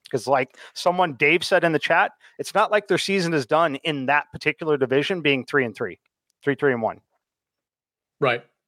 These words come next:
Speaker 2: Totally agree. I'll, for the record, on the Washington side, I'm not really interested in anybody. I, McLaurin had a nice spike game last week. It could happen again.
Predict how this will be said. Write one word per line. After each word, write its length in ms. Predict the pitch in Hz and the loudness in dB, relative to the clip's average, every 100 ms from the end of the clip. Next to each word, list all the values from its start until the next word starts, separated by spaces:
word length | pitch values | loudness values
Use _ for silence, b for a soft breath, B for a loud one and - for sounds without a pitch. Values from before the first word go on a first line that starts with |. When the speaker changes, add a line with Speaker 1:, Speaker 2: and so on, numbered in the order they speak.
| _ 95 | _ -6
Speaker 2:
Totally 340 | 139 127 113 | -2 0 0
agree. 260 | 107 110 107 | -2 -2 0
I'll, 400 | 156 165 175 170 | 0 0 0 -4
for 200 | - 226 | -4 -2
the 80 | 165 | 0
record, 220 | 143 143 | 0 0
on 80 | 139 | 0
the 80 | 123 | 2
Washington 340 | 123 - 117 | 0 -2 -6
side, 220 | 117 113 | -4 0
I'm 80 | 117 | 0
not 140 | 123 | 0
really 200 | 117 113 | -2 -4
interested 380 | 117 110 107 117 | -6 -8 -8 -6
in 80 | 110 | -6
anybody. 320 | 107 107 110 | -4 -4 0
I, 120 | 135 | 0
McLaurin 500 | - 156 156 151 151 | 0 -2 0 2 2
had 240 | 143 139 131 | 2 0 -2
a 80 | 131 | 0
nice 220 | 135 135 | 0 0
spike 240 | - 135 | 0 0
game 200 | 135 127 | 0 -2
last 220 | 127 120 131 | 0 -2 -2
week. 160 | 131 | -2
It 80 | 123 | -4
could 80 | 120 | -2
happen 260 | 131 127 | -2 -2
again. 400 | 113 127 123 117 | -4 0 0 -2